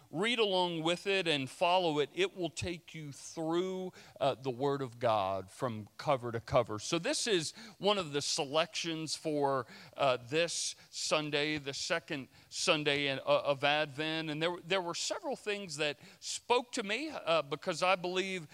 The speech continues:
uh, this, uh, this text is not often preached from, but I wanted to go there because,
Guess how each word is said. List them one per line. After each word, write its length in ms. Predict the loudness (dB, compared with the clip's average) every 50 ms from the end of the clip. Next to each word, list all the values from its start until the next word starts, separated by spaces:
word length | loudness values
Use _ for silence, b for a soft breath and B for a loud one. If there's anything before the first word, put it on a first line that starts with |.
| B B B B 4
uh, 160 | 4 4 2 2
this, 340 | 0 0 0 0 0 2 4
uh, 180 | 4 4 4 2 0
this 280 | -2 -2 -2 -2 -4 -4
text 600 | -2 0 2 2 2 0 -4 -8 -10 -6 -2 0
is 340 | 2 2 2 0 -2 -6 -10 B B -10 B
not 280 | 2 4 4 4 4 4 4
often 480 | 4 4 4 2 -2 -4 -4 -2 -4 -6
preached 480 | -6 -4 -4 -4 -4 -4 -6 -10 -8
from, 360 | -4 0 0 2 2 0 0
but 140 | 2 2 4
I 60 | 4
wanted 400 | 4 2 0 -4 -4 -4 -6 -6
to 80 | -6 -4
go 300 | 2 4 4 6 4 4
there 340 | 2 0 0 2 2 0 -2
because, 580 | -2 -4 -6 -2 0 0 0 0 0 -2 -8